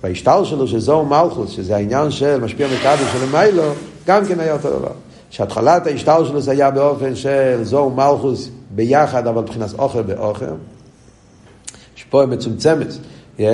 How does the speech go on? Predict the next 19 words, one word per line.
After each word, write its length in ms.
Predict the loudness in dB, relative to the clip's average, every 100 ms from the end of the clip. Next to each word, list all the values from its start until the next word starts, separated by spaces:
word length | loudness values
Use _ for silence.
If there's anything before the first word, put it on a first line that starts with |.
| 2
שהאוכל 580 | 0 -2 2 2 0 -2
של 160 | -2 0
זו 360 | 4 4 4 0
עם 140 | -4
האוכל 280 | 0 2 0
של 140 | -4 -4
מלכוס, 460 | 0 0 -2 -6
זאת 140 | -6 -4
אומרת, 340 | 0 0 0
החיצייניס, 680 | -4 -6 -2 2 2 0 -4
האחוריים 480 | -6 -2 0 0 -2 -10 -18 -18
של 240 | -4 -4
זו 240 | 0 2 2
עם 180 | 0 -2
החיציינים, 480 | -4 0 0 2
האחוריים 300 | -2 -2 -2
של 160 | -2 -2
מלכוס 420 | 2 2 0 -4
היו 320 | -4 -2 -2